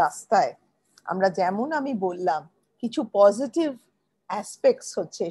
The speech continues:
স্বাস্থ্য, শিক্ষা, তেমনি কিছু negative barriers আছে, যেগুলো হচ্ছে discrimination, access, unequal pay and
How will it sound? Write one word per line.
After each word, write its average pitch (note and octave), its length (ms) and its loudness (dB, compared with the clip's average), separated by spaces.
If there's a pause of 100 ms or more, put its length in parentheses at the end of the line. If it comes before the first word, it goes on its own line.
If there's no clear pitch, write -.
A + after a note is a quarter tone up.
(100)
স্বাস্থ্য, - 540 -10 (200)
শিক্ষা, - 420 -10 (800)
তেমনি G#3+ 360 -2 (380)
কিছু B3 200 -4 (200)
negative C4 420 -2 (180)
barriers G#3 560 2 (120)
আছে, - 240 -16 (640)
যেগুলো E3+ 400 -2
হচ্ছে E3 240 -8 (160)
discrimination, F#3+ 880 -8 (220)
access, G#3+ 560 -6 (640)
unequal G#3 460 -2 (160)
pay G3+ 180 0 (160)
and E3+ 100 -8